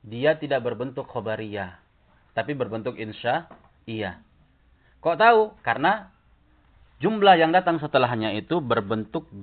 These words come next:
jumlah fi'il amr. Telah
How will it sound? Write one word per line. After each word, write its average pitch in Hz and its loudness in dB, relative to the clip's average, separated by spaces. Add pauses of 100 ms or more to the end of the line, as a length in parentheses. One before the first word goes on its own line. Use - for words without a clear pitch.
jumlah 120 -2 (400)
fi'il 135 -6
amr. 113 -4 (1200)
Telah 156 4